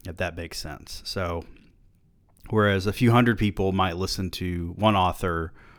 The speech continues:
only, like, a small handful listen to another one, but that small handful will listen to, like, all four episodes. Anyway,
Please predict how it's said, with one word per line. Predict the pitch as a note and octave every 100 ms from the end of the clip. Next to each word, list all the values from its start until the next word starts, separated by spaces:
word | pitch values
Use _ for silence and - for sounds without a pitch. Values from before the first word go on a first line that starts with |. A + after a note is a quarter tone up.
| -
only, | F#2 F#2
like, | F2+ F2
a | F2
small | - F#2+ F2+
handful | F#2 F2+ F2+ F#2+ E2 D#2+
listen | D#2 F2
to | E2 F2+
another | E2+ F2+ E2
one, | E2 D#2+ D#2
but | D#2 - - - - - -
that | G#2+ G2
small | - G2+ F2
handful | G#2 G2+ - F#2+ F2
will | F2
listen | F2+ F#2+ - F2+ E2+ -
to, | -
like, | E2 E2 -
all | F#2+ F#2
four | - F#2 E2+
episodes. | E2 - - E2 C#2+ D#2 - - - - - - - - - -
Anyway, | A2+ G2+ E2+ D#2 D#2